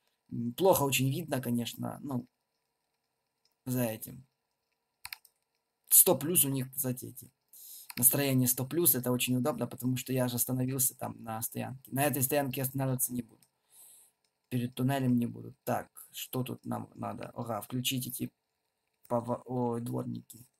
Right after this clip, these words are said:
Щас не будет, кстати, уже дождя как бы в туннеле. Щас он пропадёт.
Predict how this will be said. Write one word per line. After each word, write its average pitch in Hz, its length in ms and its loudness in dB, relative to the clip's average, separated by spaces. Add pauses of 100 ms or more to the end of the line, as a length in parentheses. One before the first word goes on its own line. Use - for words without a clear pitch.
(320)
Щас 143 220 0
не 165 120 0
будет, 151 240 2
кстати, 117 340 -4
уже 113 260 -8 (320)
дождя 123 340 0
как 123 160 -6
бы 117 200 -6
в - 140 0
туннеле. 117 420 -2 (400)
Щас 113 120 -6
он 117 80 -6
пропадёт. 120 460 -8